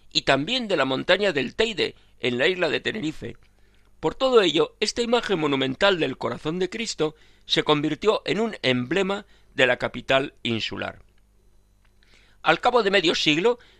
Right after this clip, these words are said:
la imagen, que ha sufrido las inclemencias del tiempo, ha sido retirada, y el monumento sustituido por otro todavía mayor,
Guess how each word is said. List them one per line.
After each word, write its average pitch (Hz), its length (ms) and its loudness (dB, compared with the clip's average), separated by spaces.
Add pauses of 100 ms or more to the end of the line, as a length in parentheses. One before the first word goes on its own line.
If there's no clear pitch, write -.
la 127 120 4
imagen, 202 460 4
que - 180 -4
ha 127 80 4
sufrido 175 480 -2
las - 160 -2
inclemencias 135 640 -2
del 185 180 -2
tiempo, 214 400 0 (300)
ha 143 100 6
sido 170 260 2
retirada, 123 600 0 (420)
y 156 80 0
el 175 80 8
monumento 254 540 2
sustituido 202 640 0
por 156 160 2
otro 190 300 0
todavía 180 560 2
mayor, 180 400 -2